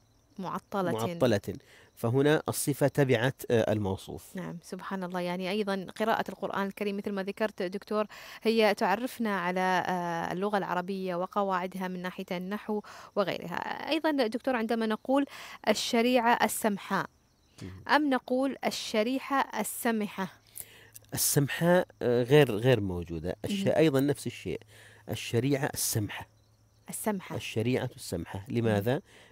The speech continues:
Speaker 2: آه، نفس ال-، السبب ال-، السابق.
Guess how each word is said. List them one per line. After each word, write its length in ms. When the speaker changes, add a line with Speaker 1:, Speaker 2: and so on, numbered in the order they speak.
Speaker 2:
آه، 440
نفس 280
ال-، 540
السبب 440
ال-، 180
السابق. 440